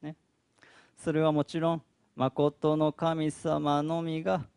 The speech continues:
こう、全てを知恵を持って作られて、その権威を持っておられるということですね。崇められる権威を持っておられる。また、神様ご自身が私たちと関わりを持ちたい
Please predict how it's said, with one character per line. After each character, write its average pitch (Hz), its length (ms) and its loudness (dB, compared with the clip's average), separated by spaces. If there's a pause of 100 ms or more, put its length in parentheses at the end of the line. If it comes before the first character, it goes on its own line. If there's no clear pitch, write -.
(140)
こ - 100 -4
う、 - 20 -2
全 156 400 2
て 147 200 2
を 139 120 4
知 - 360 -6
恵 143 100 6
を 131 160 6
持 123 140 0
っ 127 40 -2
て - 440 -8
作 - 300 -8
ら 135 140 4
れ 120 120 2
て、 - 340 -4 (260)
そ 120 120 -8
の 113 280 -4 (100)
権 135 200 -2
威 104 60 -6
を 104 40 -8
持 120 120 -4
っ - 40 -4
て - 140 -12
お 101 40 -4
ら 104 120 0
れ 110 100 0
る 98 60 -10
と - 60 -20
い - 0 -
う - 20 -20
こ - 100 -18
と - 80 -14
で 117 80 -14
す - 80 -20
ね。 233 200 -10
崇 113 240 -2
め 113 120 -2
ら 113 100 0
れ 110 80 -2
る 104 80 -10
権 123 180 -4
威 - 40 -6
を - 20 -8
持 104 100 -8
っ - 40 -10
て 107 120 -14
お 107 60 -8
ら 104 100 -6
れ 104 80 -8
る。 104 160 -18 (500)
ま 139 100 -4
た、 160 120 0
神 185 220 2
様 160 200 0
ご 156 140 0
自 170 100 -8
身 170 460 -8
が 190 180 0 (240)
私 127 360 2
た 123 100 -2
ち - 120 -12
と 123 100 -6
関 - 280 -2
わ 120 80 2
り 131 100 -2
を 135 80 -2
持 120 160 -4
ち - 160 -18
た 143 200 -2
い 127 80 -10